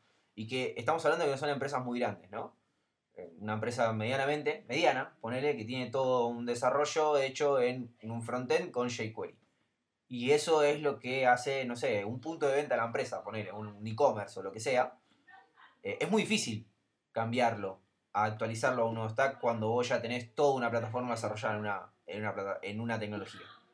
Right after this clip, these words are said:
Cambiar de, de tecnología es, a veces es bastante complicado.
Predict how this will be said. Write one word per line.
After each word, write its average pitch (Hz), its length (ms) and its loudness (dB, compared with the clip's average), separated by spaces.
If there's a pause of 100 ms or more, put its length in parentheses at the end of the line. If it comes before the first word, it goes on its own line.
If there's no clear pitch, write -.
(160)
Cambiar 147 420 6
de, 123 340 -2
de 107 160 -4
tecnología 117 720 0
es, - 960 -12
a 110 80 0
veces 120 280 -2
es 123 100 -4
bastante 113 400 -4
complicado. 113 460 4